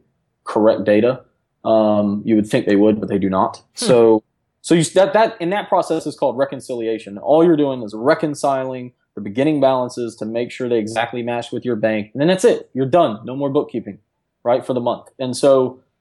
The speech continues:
Speaker 1: uh, it's not that hard. Th-, now, the argument I'll make is
Speaker 2: And that's when people tip it, you know, um,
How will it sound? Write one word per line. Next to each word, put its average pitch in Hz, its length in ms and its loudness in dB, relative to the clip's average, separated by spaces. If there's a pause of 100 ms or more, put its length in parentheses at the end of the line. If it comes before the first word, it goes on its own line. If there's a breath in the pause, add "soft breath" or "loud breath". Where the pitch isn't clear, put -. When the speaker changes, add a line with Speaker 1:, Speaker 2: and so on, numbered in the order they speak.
(220)
Speaker 1:
uh, 131 400 2
it's 143 160 -10
not 170 240 0
that 156 220 0
hard. 139 420 2
Th-, 175 120 -4
now, 165 240 0
the 151 80 2
argument 175 420 0
I'll 196 180 -4
make 135 300 -6
is 123 180 -6
Speaker 2:
And 180 80 -2
that's 185 160 -2
when 165 140 -6
people 135 580 -8
tip 190 180 -4
it, - 160 -6
you 160 60 -8
know, 127 240 -8 (640 soft breath)
um, 82 500 -8